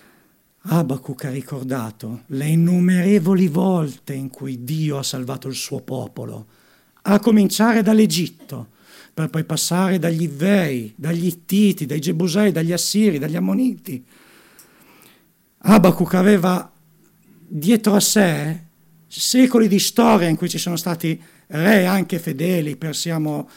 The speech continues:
a Giosia, a Ezechia, che con la, curando proprio la comunione col Signore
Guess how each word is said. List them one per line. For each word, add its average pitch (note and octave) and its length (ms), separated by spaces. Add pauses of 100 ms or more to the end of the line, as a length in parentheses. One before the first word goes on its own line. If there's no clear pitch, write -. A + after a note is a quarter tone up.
(220)
a D#3+ 120
Giosia, D3+ 720
a D#3 180
Ezechia, D#3+ 680 (400)
che F#3+ 260
con G#3 240
la, G3+ 460
curando G#3 400
proprio G3 240
la F3+ 60
comunione G3 500
col F#3+ 180
Signore F#3+ 560